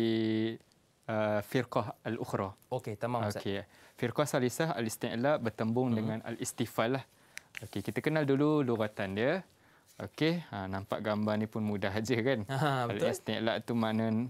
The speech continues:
Speaker 1: dia menaik lah.
Speaker 2: Menaik, Ustaz, ya.
Speaker 1: Ha, okey, kalau al-istifal ni lawan dia lah.
Speaker 2: Menurun,
Speaker 1: Ha,
Speaker 2: okey.
Speaker 1: menurun kan? Ha, jadi kita nampak perlawanan ni mudah kita nak ingat lah.
Speaker 2: Ya, betul.
Speaker 1: Ha, cuma kena ingat kal-, kalam Arab,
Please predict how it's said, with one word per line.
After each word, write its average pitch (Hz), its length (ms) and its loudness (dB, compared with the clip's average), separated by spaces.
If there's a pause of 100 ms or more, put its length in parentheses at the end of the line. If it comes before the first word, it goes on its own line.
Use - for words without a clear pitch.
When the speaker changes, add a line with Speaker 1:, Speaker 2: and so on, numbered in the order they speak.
(160)
Speaker 1:
dia 110 320 0 (720)
menaik 110 380 0
lah. - 20 2
Speaker 2:
Menaik, 147 240 2
Ustaz, 120 240 0
ya. 95 160 0
Speaker 1:
Ha, 92 80 -2 (160)
okey, 95 240 -8
kalau 104 640 -2
al-istifal 113 800 -2
ni 151 240 0 (720)
lawan 98 320 -2
dia 107 160 -2
lah. 117 80 -8 (160)
Speaker 2:
Menurun, 113 480 -4
Speaker 1:
Ha, 92 160 -6
Speaker 2:
okey. 151 160 2
Speaker 1:
menurun 95 240 -4
kan? 107 160 -4
Ha, 90 160 -2
jadi 98 240 -2
kita - 160 -6
nampak 101 320 -2
perlawanan 101 480 0
ni 135 240 -2 (160)
mudah 113 240 0
kita 104 240 -4
nak 101 160 -2
ingat 110 240 -2
lah. 135 100 -4 (220)
Speaker 2:
Ya, 107 80 -8
betul. 101 320 -6
Speaker 1:
Ha, 92 80 -8
cuma 101 240 -4
kena 107 240 0
ingat - 80 -10
kal-, 107 240 0
kalam 110 320 -2
Arab, 110 320 0